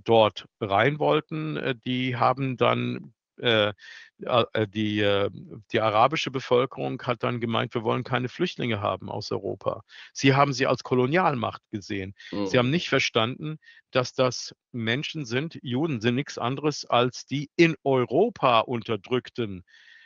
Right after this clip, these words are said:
Speaker 1: ähm, äh, Opfer
Speaker 2: Ähm,
Speaker 1: der
Speaker 2: äh, äh, die, die
Speaker 1: Kolonialmächte.
Speaker 2: Eng-, die Engländer waren ja Kolonialmacht. Auf die
Speaker 1: Ja, aber
Speaker 2: Engländer bezogen war
Speaker 1: selbstverständlich.
Speaker 2: das so.
Speaker 1: Ja, ja, klar, es
Speaker 2: Wahrscheinlich,
Speaker 1: war
Speaker 2: äh,
Speaker 1: Na ja.
Speaker 2: wahrscheinlich, äh, hat sich das auch gemixt, ne?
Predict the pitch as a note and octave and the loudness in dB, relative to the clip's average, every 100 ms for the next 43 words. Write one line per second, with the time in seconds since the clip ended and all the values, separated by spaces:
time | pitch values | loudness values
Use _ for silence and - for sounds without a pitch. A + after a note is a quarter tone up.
0 | _ - B2 A2 G#2 G2+ A2 - G#2 G2 | _ -2 0 2 0 -4 -10 -6 -4 -4
1 | - A#2+ - - A2 A#2 A#2+ G2 - C3+ | -2 -2 0 2 4 4 -2 -4 0 2
2 | A#2+ - A2 G#2 G2+ G2+ - D3+ E3+ C3 | 4 4 2 2 0 -4 2 2 2 -2
3 | - D3 D3+ D#3 D3 F3+ F3 A#2 - G#2 | 0 4 6 6 6 6 6 4 2 0
4 | F2+ D#2+ D#2 C#2 A#1+ - - - - G#2+ | 0 -2 -4 -8 -10 -14 -20 -14 -10 -6
5 | - C#3+ D3 D3+ C#3 C3 E3+ F3 D3 D#3+ | 2 6 8 8 6 4 6 6 6 6
6 | C#3+ A2 - D#2+ - _ _ _ _ - | 4 0 -2 -8 -10 _ _ _ _ -2
7 | C#3 F3+ E3 D#3 F3 A#2+ B2+ C3 - _ | 2 4 4 4 4 2 0 0 -2 _
8 | _ _ _ _ _ A2+ A2 B2 E3+ D3+ | _ _ _ _ _ -2 0 0 0 2
9 | F3+ E3 - - A#2+ - A#2 C#3+ C#3 D#3+ | 2 0 -4 -8 -8 -4 0 0 -2 -2
10 | D#3 - C3+ - D3+ G#3 D3 - - G#2 | -2 0 -2 2 4 4 2 -4 -8 -2
11 | A2+ E3 | -2 -4